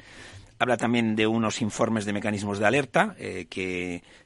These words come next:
que se van a emitir para once países, y, eh, esa evaluación se publicará el primer semestre del veinticuatro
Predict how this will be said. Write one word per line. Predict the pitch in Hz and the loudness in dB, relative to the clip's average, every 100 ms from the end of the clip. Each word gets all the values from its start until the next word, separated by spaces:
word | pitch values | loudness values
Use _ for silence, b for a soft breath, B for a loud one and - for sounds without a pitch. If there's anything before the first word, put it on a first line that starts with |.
| - | -6
que | 95 | -2
se | - | 0
van | 101 101 | 2 4
a | 98 95 98 | 6 6 4
emitir | 104 95 117 98 | 0 2 0 2
para | 101 101 | 2 2
once | 104 117 | 2 0
países, | 117 127 135 196 - B B B B B _ | 2 2 0 -4 -6 B B B B B _
y, | 139 135 135 139 - | 0 2 4 2 0
eh, | 113 110 104 104 | -2 0 0 0
esa | 110 127 | 2 4
evaluación | 117 110 131 110 | 4 4 2 2
se | 92 | -2
publicará | 110 101 98 127 | -2 0 4 4
el | 113 | 4
primer | 101 107 | 2 -2
semestre | 107 113 107 117 | 0 -2 -2 0
del | |
veinticuatro | 123 117 120 151 - 175 185 | 0 0 2 2 4 0 -2